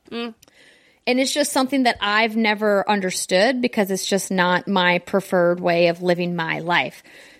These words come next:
Speaker 2: That said, it doesn't mean it's bad or wrong. It just means that it's not for me, Andrea Renee.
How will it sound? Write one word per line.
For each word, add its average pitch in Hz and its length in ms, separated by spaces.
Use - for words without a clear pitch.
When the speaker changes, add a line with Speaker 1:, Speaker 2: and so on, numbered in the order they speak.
Speaker 2:
That 208 260
said, 277 380
it 208 80
doesn't 226 240
mean 233 120
it's 175 140
bad 233 400
or 180 100
wrong. 196 560
It 202 120
just - 180
means 208 220
that 185 100
it's 180 160
not - 260
for 185 120
me, 185 480
Andrea 170 340
Renee. 165 560